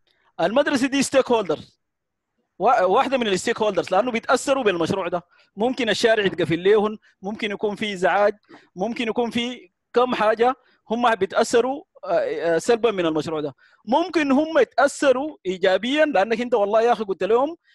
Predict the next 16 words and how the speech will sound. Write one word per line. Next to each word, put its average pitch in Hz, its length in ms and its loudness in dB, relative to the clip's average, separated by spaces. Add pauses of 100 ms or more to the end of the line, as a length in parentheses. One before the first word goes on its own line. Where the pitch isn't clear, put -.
(140)
إنه 220 200 -6
يا 233 140 4
أخي 233 140 -2
أنا 233 100 2
حابني 180 300 -2
لكم 185 200 0
حمامات. 165 440 -2 (880)
أوكي؟ 240 280 0 (680)
لكن 240 720 2 (160)
ال-، 180 300 0
الجفرنس، 269 840 0 (120)
الناس 202 460 0
ال-، 185 260 -2
ال-، 170 240 -2
ال-، 160 300 -2
ال-، 151 680 -2